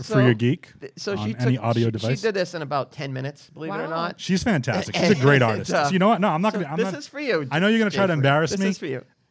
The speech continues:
Speaker 2: but check, check out this artwork. Faith,
Speaker 3: Yeah.
Speaker 2: Faith, if you're watching this, or you're listening to the audio, thank you very, very much. I do appreciate
Speaker 1: You
Speaker 2: it.
Speaker 1: can put it on his desk.
Speaker 2: I'm go-, I'm actually gonna frame this. I'm not gonna put it on my desk 'cause I'll get weird looks.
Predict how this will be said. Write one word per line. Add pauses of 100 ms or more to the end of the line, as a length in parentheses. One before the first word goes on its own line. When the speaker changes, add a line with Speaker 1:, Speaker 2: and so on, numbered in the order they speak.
(160)
Speaker 2:
but (240)
check,
check
out
this
artwork.
Faith,
Speaker 3:
Yeah.
Speaker 2:
Faith,
if
you're
watching
this, (340)
or
you're
listening
to
the
audio,
thank
you
very,
very
much.
I
do
appreciate
Speaker 1:
You
Speaker 2:
it.
Speaker 1:
can
put
it
on
his
desk.
Speaker 2:
I'm
go-,
I'm
actually
gonna
frame
this.
I'm
not
gonna
put
it
on
my
desk
'cause
I'll
get
weird
looks.